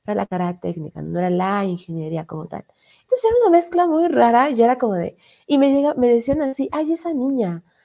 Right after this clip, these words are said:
Y era como de, "A ver, esta niña está hablando de una, de unas, eh, de temas muy específicos". Y en ese momento era, ¿y cómo involucrábamos a las juventudes en los temas de gobernanza de Internet?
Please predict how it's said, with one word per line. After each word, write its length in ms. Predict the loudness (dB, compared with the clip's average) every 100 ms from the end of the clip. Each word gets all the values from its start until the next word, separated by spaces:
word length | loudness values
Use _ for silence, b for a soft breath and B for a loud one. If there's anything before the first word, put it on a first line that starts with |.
| _ _
Y 60 |
era 100 | -6
como 160 | -4 -6
de, 220 | -6 -10 _ _ _ _ _
"A 120 | -4
ver, 200 | -2 -2 -4
esta 280 | -10 -8
niña 480 | -6 -4 -4 -4 -6 _ _ _ _
está 560 | -10 -8 -4 0 0 -2
hablando 680 | -4 -2 0 0 -2 -4 -6 b b _
de 160 | 4
una, 320 | 4 4 0 -2 -4
de 80 | 0
unas, 380 | 0 0 -4 -8
eh, 180 | -8 -8
de 100 | -6
temas 360 | -4 -2 -4
muy 160 | -4 -4
específicos". 760 | -4 -8 -6 -4 -4 -4 -12 -16 b b -4
Y 60 |
en 60 | -4
ese 160 | 0 0
momento 560 | 2 0 2 0 -2 -2
era, 420 | -2 -2 -4 -10 -16
¿y 100 | -6
cómo 220 | -2 0
involucrábamos 800 | 0 0 -2 -2 -2 -2 -6 -6
a 60 |
las 160 | -10 -10
juventudes 680 | -10 -10 -8 -6 -6 -8 -12 b b b
en 180 | -4 -2
los 220 | -2 -4
temas 320 | -2 0 -2
de 100 | -2
gobernanza 520 | -2 -2 -4 -6 -8 -12
de 60 |
Internet? 340 | -14 -14 -16